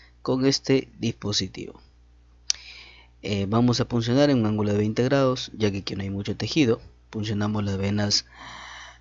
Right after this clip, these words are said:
metacarpianas, ingresamos el bisel, que debe ingresar en el ángulo de veinte grados, como bien dije, y de ahí bajamos a cero.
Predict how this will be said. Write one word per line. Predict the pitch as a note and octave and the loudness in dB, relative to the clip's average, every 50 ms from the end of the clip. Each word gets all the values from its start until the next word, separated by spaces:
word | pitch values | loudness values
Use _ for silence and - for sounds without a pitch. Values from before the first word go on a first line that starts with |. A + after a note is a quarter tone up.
| _ - - | _ -14 -8
metacarpianas, | - D#2+ E2 E2 F#2+ G2+ - G#2+ A2+ A#2+ - C#3+ B2+ G#2+ G#2+ A2 B2+ - - - - - - - _ - - - - - _ _ _ - | -4 -2 2 4 4 6 6 6 6 6 6 6 6 6 4 2 0 0 -2 -6 -8 -14 -20 -20 _ -20 -20 -20 -20 -20 _ _ _ -8
ingresamos | - G2 F#2 F2+ E2+ F#2+ F#2+ G2 G2 G2+ G#2 G#2 G#2 G2+ - - - - | -8 -6 -4 -4 -4 -4 -2 -2 0 0 0 0 0 0 -2 -4 -4 -4
el | - A2+ A#2+ | -4 0 2
bisel, | C3 C3+ C3 - C#3+ C3 B2+ B2+ B2+ - - - _ _ _ _ _ _ - _ - | 2 4 6 6 6 6 4 2 -2 -6 -12 -20 _ _ _ _ _ _ -20 _ -8
que | - F#2+ | -4 -2
debe | G2 G2 G#2+ | 0 2 2
ingresar | A2+ A2 G#2+ G#2 - A2+ G#2 | 2 2 0 0 0 0 0
en | G#2 G#2 | 0 0
el | G2+ G2+ G2+ | -2 -2 -2
ángulo | G#2 G#2+ G#2+ G#2 G#2 G2+ | -2 -2 -2 -2 -2 -2
de | G2+ | -2
veinte | G2+ G#2 G#2+ G#2+ - A2+ | -2 -2 -2 0 2 4
grados, | A#2 A#2+ A#2+ A#2+ A2+ - | 6 6 6 4 2 0
como | - - G#2 G#2+ G#2 | -2 -6 -6 -4 -2
bien | G2+ G#2 A2 A#2 A#2 | 0 2 2 2 2
dije, | C3 B2 - D3+ D3+ - - - - - - - | 2 2 2 0 0 -2 -6 -16 -20 -18 -10 0
y | - D#3 D#3 | 4 6 8
de | D3+ D3+ | 8 8
ahí | D#3 D#3 | 8 8
bajamos | D3 C3+ - - G#2+ A2+ A#2 A2+ - | 6 4 4 2 2 2 2 0 0
a | - F2+ | -2 -2
cero. | - - - - - - | -2 -2 -4 -6 -12 -16